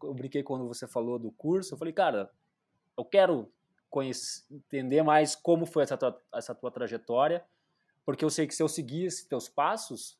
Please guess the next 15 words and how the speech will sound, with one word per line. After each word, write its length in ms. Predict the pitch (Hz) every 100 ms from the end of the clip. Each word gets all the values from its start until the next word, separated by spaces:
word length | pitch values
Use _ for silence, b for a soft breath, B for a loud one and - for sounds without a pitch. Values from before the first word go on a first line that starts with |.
| 127
da 160 | 123
minha 180 | 131 127
forma, 440 | - - 135 180
mas 180 | 127 131
seguindo 400 | - 120 123 139
um 40 | 117
passo 260 | 120 117 -
que 60 |
você 80 | 117
fez, 320 | - 151 180
eu 80 | 190
vou 120 | 180
poder 260 | 175 165 165
ter 140 |
o, 40 | 175